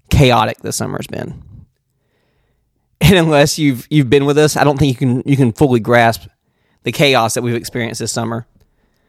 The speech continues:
But the truth is that it has been one of the craziest times of my entire life. This has been one of the most hectic and stressful times that I've ever lived in. It seems like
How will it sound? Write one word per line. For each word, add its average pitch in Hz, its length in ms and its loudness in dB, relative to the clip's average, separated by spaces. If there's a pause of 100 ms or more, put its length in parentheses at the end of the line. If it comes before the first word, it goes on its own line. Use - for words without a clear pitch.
(200)
But 151 80 2
the 151 80 4
truth 170 240 4
is 156 180 4
that 127 140 2
it 156 120 2
has 170 280 0
been 123 400 -2
one 117 200 2
of 165 160 -2
the 117 200 -4
craziest 123 720 -4
times 113 320 -4
of 110 140 -6
my 110 160 -2
entire 107 320 -2
life. 107 280 -4 (1400)
This 143 160 2
has 147 100 2
been 147 140 2
one 139 100 2
of 123 80 0
the 120 100 0
most 117 220 -4
hectic - 600 -4 (440)
and 135 160 -2
stressful 165 500 0
times - 500 -8
that 147 140 -6
I've 117 180 -2
ever 135 220 0
lived 120 240 -2
in. - 220 -10 (960)
It 135 140 0
seems 151 240 0
like 131 260 2